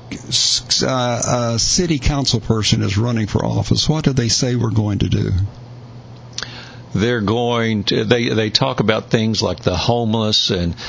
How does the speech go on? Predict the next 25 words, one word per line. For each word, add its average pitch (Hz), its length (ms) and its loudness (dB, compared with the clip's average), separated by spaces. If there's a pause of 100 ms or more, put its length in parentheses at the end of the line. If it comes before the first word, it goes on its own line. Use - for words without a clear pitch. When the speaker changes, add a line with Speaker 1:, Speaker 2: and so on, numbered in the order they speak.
(200)
Speaker 2:
and 98 340 2
of - 100 0
course 135 280 0
they, 110 180 2
it's 110 420 0
property, 131 840 0
uh, 98 260 2 (140)
you - 140 2
know, - 80 0
this 104 360 2
recode 104 560 0
thing. 87 380 2
Speaker 1:
Yeah. 52 340 0 (760)
Speaker 2:
Evidently, 165 600 2
it's 180 120 2
just 160 200 0
gonna, 131 260 2
they're 113 840 0
taking 190 360 2
over 156 200 0
people's 120 500 2
rights 139 420 0
on 107 160 2
their 98 100 0
properties, 101 720 0